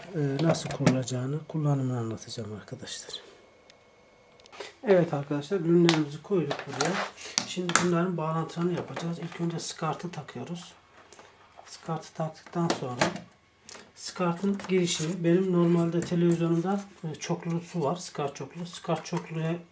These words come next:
bağlıyorum. Evet arkadaşlar. Elektrik kablosunu takıyorum. Bir de çanaktan gelen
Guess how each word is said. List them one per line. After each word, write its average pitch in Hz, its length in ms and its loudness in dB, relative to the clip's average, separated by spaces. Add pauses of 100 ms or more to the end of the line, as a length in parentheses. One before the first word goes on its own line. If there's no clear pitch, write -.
(240)
bağlıyorum. 127 500 -2 (4000)
Evet 131 420 -2
arkadaşlar. - 640 -8 (500)
Elektrik 165 480 -2
kablosunu 139 540 -6 (2000)
takıyorum. 127 540 -8 (2250)
Bir 185 260 2
de 180 140 0 (1800)
çanaktan 170 600 2
gelen 151 300 -2